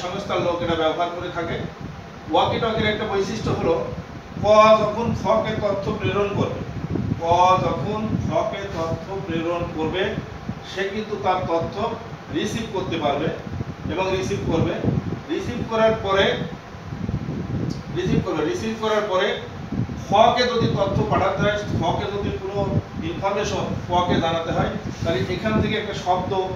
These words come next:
ইউজ করবে, ক ওভার। এই ওভার যখন বলবে, বলার পরে উনি কথা বন্ধ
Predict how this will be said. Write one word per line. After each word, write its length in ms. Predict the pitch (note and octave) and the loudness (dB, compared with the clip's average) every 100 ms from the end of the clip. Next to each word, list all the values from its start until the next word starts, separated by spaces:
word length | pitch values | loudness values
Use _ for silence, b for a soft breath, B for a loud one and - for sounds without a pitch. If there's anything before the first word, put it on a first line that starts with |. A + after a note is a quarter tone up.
| - | -4
ইউজ 180 | F3 G3+ - | 0 0 0
করবে, 240 | F#3+ E3+ G#3+ A#3 - - - | 0 0 0 -2 -6 -8 -2
ক 40 | E3 F3+ - - | 4 4 4 4
ওভার। 280 | G#3 - - - - - - - - - - - - | 6 6 4 2 -6 -6 -6 -8 -8 -8 -10 -6 -4
এই 80 | - - | -2 -2
ওভার 260 | F3+ B3 B3+ A#3 | 4 6 6 4
যখন 180 | A3+ G#3+ G3 | 2 2 4
বলবে, 220 | F#3+ G#3+ F#3 F3+ | 4 2 2 6
বলার 260 | F3+ F#3 F#3 | 6 6 2
পরে 160 | F3+ G#3+ - | 0 0 0
উনি 100 | D#3+ F#3 | -2 -4
কথা 180 | - F3 F3 | -4 0 2
বন্ধ 160 | F3+ | 2